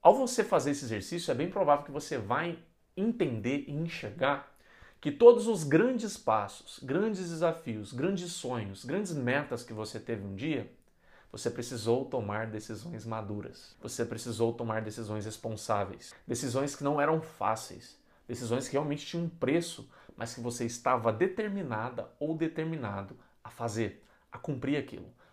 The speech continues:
Por quê? Porque era importante pra você. E às vezes a gente desconecta um emagrecimento, uma saúde melhor, uma autoestima melhor que talvez você queira tanto, dessa realidade.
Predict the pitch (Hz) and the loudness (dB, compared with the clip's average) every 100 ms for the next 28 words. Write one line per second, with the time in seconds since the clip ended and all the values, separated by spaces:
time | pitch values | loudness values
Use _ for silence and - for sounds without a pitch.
0 | - 285 285 139 98 - - - 135 139 | -6 -2 0 2 0 -6 -20 -10 0 2
1 | 139 170 165 - 127 147 - 110 98 - | 2 0 -2 -2 -4 -6 -10 -12 -12 -14
2 | - - - 147 147 165 165 170 160 147 | -18 -12 2 4 6 6 4 2 -2 -4
3 | 202 - 196 139 123 190 - - 104 95 | -4 0 0 2 0 0 -4 -4 -2 -2
4 | - 123 131 117 117 107 123 139 123 117 | -6 -4 -2 -2 -4 -2 -2 -2 -4 -4
5 | 113 113 113 113 110 117 113 120 - 120 | 0 0 0 0 2 2 0 -4 -4 -6
6 | 110 107 107 - 110 104 107 107 120 117 | -2 0 0 0 0 0 -6 -10 -10 -6
7 | 110 95 147 180 180 - - - - 175 | -6 -2 -2 -2 -6 -16 -20 -20 2 4
8 | 185 185 185 196 185 131 | 4 2 2 2 2 0